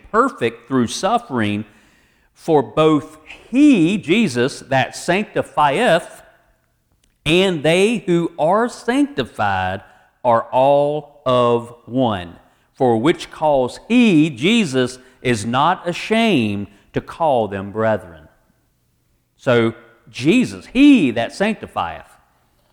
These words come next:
and they who are sanctified, you, are all of one. So that's Jesus, God the Son. Now, the next one is First Peter, chapter one, verse two.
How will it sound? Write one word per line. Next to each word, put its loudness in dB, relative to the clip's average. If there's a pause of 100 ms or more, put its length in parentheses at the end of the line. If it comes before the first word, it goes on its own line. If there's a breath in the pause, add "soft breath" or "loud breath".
(100)
and 0
they 2
who 2
are -2
sanctified, -2
you, 2 (920)
are 2
all 0
of -2
one. -4 (180)
So -16
that's -4
Jesus, -4 (320)
God -2
the -14
Son. -4 (1200)
Now, -2
the -2
next -2
one 0
is -2
First -4
Peter, -4 (1400)
chapter -2
one, 0
verse -4
two. -2